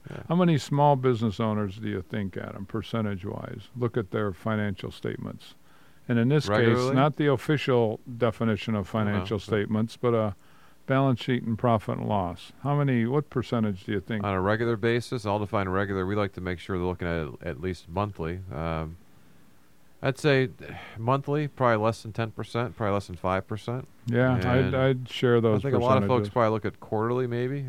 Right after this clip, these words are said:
Speaker 1: Yeah, that'd probably be a little higher percentage, maybe, maybe twenty-five percent, maybe, maybe a third.
Speaker 2: And when
Speaker 1: Uh,
Speaker 2: they're, when they're looking at the balance sheet and profit and loss, they don't know what they're looking at.
Speaker 1: Well, again,
Speaker 2: How
Speaker 1: they
Speaker 2: many
Speaker 1: aren't
Speaker 2: times have we tested that?
Speaker 1: Oh, yeah, 'cause they aren't usually looking at it in a vacuum, Jack,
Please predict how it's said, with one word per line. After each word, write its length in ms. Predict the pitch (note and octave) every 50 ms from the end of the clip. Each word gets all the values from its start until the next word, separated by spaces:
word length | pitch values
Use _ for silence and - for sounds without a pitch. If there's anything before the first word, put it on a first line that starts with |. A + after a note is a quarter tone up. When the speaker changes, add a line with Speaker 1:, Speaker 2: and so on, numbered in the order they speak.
| A2+
Speaker 1:
Yeah, 140 | - G2 F#2+
that'd 220 | F#2 G#2 F#2 F2
probably 180 | - A#2+ A2 G#2
be 80 | G2 G2
a 40 |
little 120 | F#2 F#2 E2+
higher 260 | F2 F2+ F#2 G2 G2+
percentage, 460 | - - G2+ - A#2+ A2+ A#2+ B2 G#2
maybe, 320 | G2+ G2+ F#2+ F#2 F#2 F2+ F2
maybe 260 | F2+ G2 G2 F#2 E2 -
twenty-five 640 | - - - G#2+ G2 F#2+ F2 - F#2+ F#2+ F#2+ F#2+ -
percent, 460 | - G2+ - - A2 G#2+ A2 - - - -
maybe, 220 | F#2+ F#2+ G2 F2+ D#2+ D#2+ F2+ - - -
maybe 260 | G2 G2+ G#2 F#2+ F#2+
a 60 | F2
third. 460 | E2 - - F#2+ F#2 G2 G#2 A#2 A#2 - - - - - - - - - - - - - - -
Speaker 2:
And 120 | C3 B2+
when 100 | B2 -
Speaker 1:
Uh, 80 | C3 C3
Speaker 2:
they're, 160 | B2+ B2+ C3
when 160 | C3 C3+ C3+
they're 180 | C3 B2+ B2 B2+
looking 300 | D3+ F#3+ - - F#3+ D3+
at 240 | B2+ A2+ G#2 -
the 60 | - G#2+
balance 480 | G2+ A#2 A#2 A#2 A2+ A2+ A2 G2+ -
sheet 260 | - - A2+ A2 A2
and 100 | G#2 G#2+
profit 440 | G2+ - B2 A2 G#2+ - - A#2 -
and 100 | - G2+
loss, 540 | G#2+ G#2 G#2 G2+ G#2 A2+ A2 - - - - - - - - - - - - - -
they 180 | B2+ C#3 D#3+
don't 140 | D#3+ D3+ C#3+
know 80 | C3+ C#3
what 120 | D3 C#3
they're 140 | - D3+ D3+
looking 300 | E3+ F#3 - - D3+ A#2+
at. 180 | F#2+ E2 - - - - - - -
Speaker 1:
Well, 160 | - C3+ B2 A#2
again, 160 | A#2 A#2 D#3
Speaker 2:
How 40 | F3
Speaker 1:
they 80 | F3 E3+
Speaker 2:
many 60 | D#3+
Speaker 1:
aren't 100 | C3 B2+
Speaker 2:
times 240 | E3 D#3 D#3+ D3+ C3
have 120 | D3 C3+
we 140 | C3 C3+ C3+
tested 480 | B2 - - C#3+ A#2+ - - - G#2+ G2
that? 220 | G#2 - - - -
Speaker 1:
Oh, 120 | C#3 A#2
yeah, 180 | A#2+ B2+ A#2+ G2
'cause 200 | - A#2 A2 F#2+
they 120 | A2+ B2
aren't 160 | C3 B2+ A2 A#2
usually 240 | A#2 A2+ G#2 G#2+
looking 240 | G2+ A#2+ A2+ - G2+
at 100 | G2 F#2+
it 60 | F#2
in 100 | E2 F2
a 60 | E2+ D#2+
vacuum, 460 | D#2 F#2+ G2+ A2+ A2 - C#2 B1+ C2
Jack, 320 | B1+ - C2 C#2 C#2 C#2+